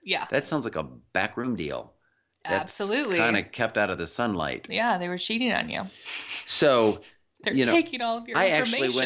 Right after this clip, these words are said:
Speaker 1: information.
Speaker 2: through and looked up on one of these morning shows that showed how you could access. I thought, "Oh, come on, they don't have that much stuff on me." I didn't realize how many,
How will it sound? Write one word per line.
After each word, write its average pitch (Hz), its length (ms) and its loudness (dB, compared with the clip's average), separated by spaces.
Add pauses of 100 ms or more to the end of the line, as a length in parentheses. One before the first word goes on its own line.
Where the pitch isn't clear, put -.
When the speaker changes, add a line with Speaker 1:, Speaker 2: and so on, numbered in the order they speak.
Speaker 1:
information. 117 60 -6
Speaker 2:
through 156 420 2
and 117 120 2
looked 135 320 2
up 123 240 2
on 104 200 -2
one 110 140 -2
of 101 60 -4
these 92 160 -6
morning 117 260 0
shows 101 260 0
that 78 80 -6
showed 110 240 2
how 101 100 4
you 92 160 0
could - 140 -6
access. 104 440 -2
I - 80 -8
thought, 127 280 -2
"Oh, - 40 -4
come - 240 -10
on, 60 220 -2
they 82 100 -2
don't 76 140 -4
have 73 100 -4
that 69 240 -2
much 78 180 -6
stuff 82 300 -2
on 76 160 -2
me." 85 440 0
I 131 140 0
didn't 151 220 2
realize 101 440 0
how 113 280 -2
many, 98 560 0